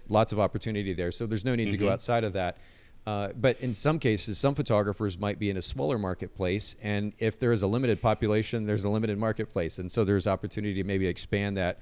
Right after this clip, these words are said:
Speaker 1: to a region or even a state, depending on where they're based. You know, Mo-, Montana has limited population, so they might want to broaden things a little bit if they're in a smaller town. Uh, but nonetheless, in your case, Detroit area, and you've got a lot of potential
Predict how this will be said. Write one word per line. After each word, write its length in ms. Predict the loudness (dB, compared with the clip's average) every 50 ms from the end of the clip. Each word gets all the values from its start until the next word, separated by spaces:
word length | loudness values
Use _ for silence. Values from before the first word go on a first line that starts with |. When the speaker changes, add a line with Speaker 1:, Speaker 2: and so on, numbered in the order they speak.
| -16 -18 -18 -10 -4
Speaker 1:
to 100 | 0 2
a 60 | 2
region 540 | 4 4 4 4 4 4 2 0 0 -2 -6 -8 -12 -18 -12 -4 0
or 100 | 2 2
even 160 | 2 2 0
a 60 | -4
state, 320 | -4 0 2 2 2 2
depending 340 | -2 -2 0 0 0 0 0
on 80 | -2 0
where 140 | 0 0 0
they're 120 | 0 0
based. 400 | 0 2 2 2 0 -2 -4 -6
You 100 | -6 -6
know, 80 | -4 -4
Mo-, 120 | -6 -6 -4
Montana 480 | -2 -2 -2 0 2 2 2 2 4 2
has 200 | 2 2 0 0
limited 380 | -2 -2 0 0 0 -2 0
population, 640 | 0 0 0 0 0 0 2 2 0 0 -2 -6 -6
so 160 | -4 -2 0
they 100 | 2 2
might 220 | 2 2 2 2 2
want 140 | 2 2 2
to 60 | 2
broaden 520 | 0 2 2 2 4 2 2 0 -2 -2
things 260 | 0 0 0 0 0
a 40 | 0
little 200 | 0 2 2 2
bit 160 | 2 2 0
if 80 | 0 0
they're 120 | 0 -2 -2
in 60 | -2
a 40 | -4
smaller 340 | -6 -4 -2 -2 -2 -2 -4
town. 300 | -4 -4 -4 -4 -4 -8 -12 -18 -20 -20 -20 -20 -20 -20 -18 -12 -6
Uh, 220 | -2 -2 0 0 -2 -2 2
but 280 | 2 2 2 2 0
nonetheless, 480 | 0 2 4 4 4 4 4 2 -2 -4
in 80 | -2 0
your 80 | 0
case, 260 | 2 4 4 4 4 0
Detroit 320 | -4 -4 2 4 4 4 4
area, 340 | 4 4 4 6 4 4 2
and 220 | 2 0 -2 0
you've 160 | 0 0 0 4
got 200 | 4 4 4 2
a 60 | 0 0
lot 200 | 2 2 2 2
of 120 | 0 -2 -6
potential 600 | -6 -4 -4 -4 -4 -2 -2 0 0 0 -2